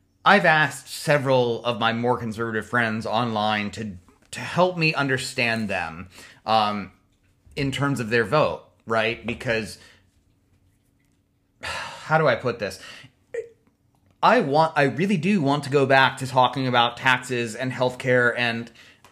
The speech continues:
but when the other party wants to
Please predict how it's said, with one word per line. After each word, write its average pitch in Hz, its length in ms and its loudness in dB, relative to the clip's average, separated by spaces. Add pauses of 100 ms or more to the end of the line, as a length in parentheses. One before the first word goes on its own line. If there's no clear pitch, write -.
(500)
but 160 460 -2 (160)
when 175 260 2
the 175 140 0
other 180 260 6
party 170 480 2
wants 135 400 -2
to 127 180 -6